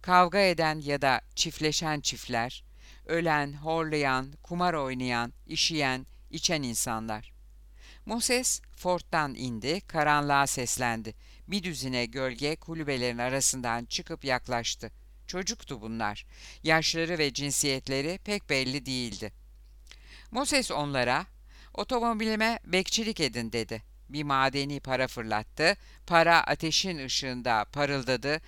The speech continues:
Çocuklardan biri onu havada kaptı. "Eh he baba!" diye bağırıştılar.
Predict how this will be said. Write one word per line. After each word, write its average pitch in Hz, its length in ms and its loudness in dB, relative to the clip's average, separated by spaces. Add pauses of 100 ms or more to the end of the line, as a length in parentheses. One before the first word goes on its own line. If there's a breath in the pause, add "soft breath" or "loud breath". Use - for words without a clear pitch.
(180 soft breath)
Çocuklardan 143 840 -2
biri 143 260 -4
onu 131 360 -8
havada 127 360 2
kaptı. 117 500 -4 (520)
"Eh 247 340 2
he 196 300 0 (100)
baba!" 190 400 6 (300)
diye 135 260 -2
bağırıştılar. 113 800 -2